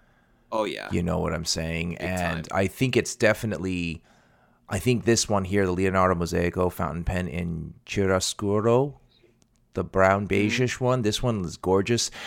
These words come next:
Speaker 2: So basically, like you said, this is the,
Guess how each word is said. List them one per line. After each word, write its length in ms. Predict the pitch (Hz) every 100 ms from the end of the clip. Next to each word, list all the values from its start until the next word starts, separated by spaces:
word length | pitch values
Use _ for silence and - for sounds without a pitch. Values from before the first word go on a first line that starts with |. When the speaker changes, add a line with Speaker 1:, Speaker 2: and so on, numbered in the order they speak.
| -
Speaker 2:
So 160 | - 160
basically, 600 | 143 220 - - 190 165
like 240 | 123 143 135
you 80 |
said, 320 | 143 123 85 -
this 120 | -
is 180 | 214 180
the, 600 | 165 160 139 127 110